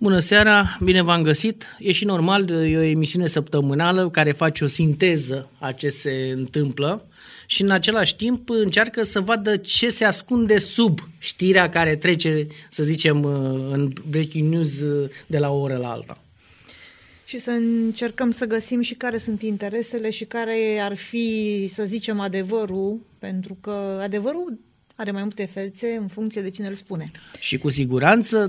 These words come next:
Speaker 1: trebuie să citim tot ce se întâmplă în această perioadă, de la politică la justiție, de la administrație la învățământ, totul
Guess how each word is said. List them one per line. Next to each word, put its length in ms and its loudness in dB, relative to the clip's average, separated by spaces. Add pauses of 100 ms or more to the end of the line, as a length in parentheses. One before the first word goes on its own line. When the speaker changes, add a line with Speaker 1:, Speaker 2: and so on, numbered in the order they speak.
(120)
Speaker 1:
trebuie 200 0
să 100 0
citim 380 0 (100)
tot 200 6
ce 100 2
se 120 2
întâmplă 400 0
în 60 -2
această 440 -4
perioadă, 640 -2
de 220 -2
la 520 0
politică 680 0
la 160 -2
justiție, 680 -4
de 120 -6
la 120 -2
administrație 800 0
la 120 -4
învățământ, 840 -6 (120)
totul 400 0